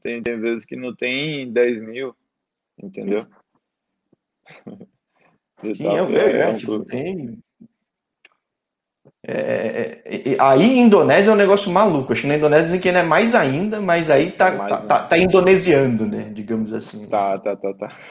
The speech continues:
Speaker 1: <laughs> Tá, não, aqui, aqui. E eles cada vez vão despertar. Tipo assim, o Vietnã agora, a seleção tá,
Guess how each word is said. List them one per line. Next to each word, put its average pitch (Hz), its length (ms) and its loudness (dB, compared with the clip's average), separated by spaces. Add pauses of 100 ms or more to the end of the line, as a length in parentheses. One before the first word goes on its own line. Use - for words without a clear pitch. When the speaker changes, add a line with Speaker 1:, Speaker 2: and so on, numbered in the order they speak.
(120)
Speaker 1:
<laughs> - 260 -18 (560)
Tá, 110 280 -6
não, 113 240 -2
aqui, 120 340 -4
aqui. 117 360 -4
E 123 100 -2
eles 131 320 2
cada 139 240 0
vez 123 180 -4
vão 143 140 -10
despertar. 135 420 -8
Tipo - 200 -12
assim, 127 200 -10
o 110 60 -10
Vietnã 113 380 -4
agora, 110 340 0
a 110 60 -4
seleção 104 440 -12
tá, - 140 -10